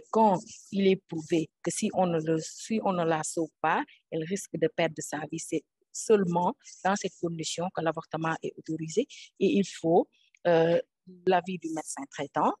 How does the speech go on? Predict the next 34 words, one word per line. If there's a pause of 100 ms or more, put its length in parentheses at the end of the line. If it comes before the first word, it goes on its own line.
qui
montre
qu'il
faut, (400)
euh,
cette
intervention. (420)
Il
faut
aussi
l'avis
de
deux
médecins (100)
dont
l'un
est (100)
agréé
auprès
du
tribunal (300)
pour
avoir (140)
toutes, (180)
euh,
ces,
ces,
ces, (360)
tous
ces
trois (100)
avis, (380)
euh,
demander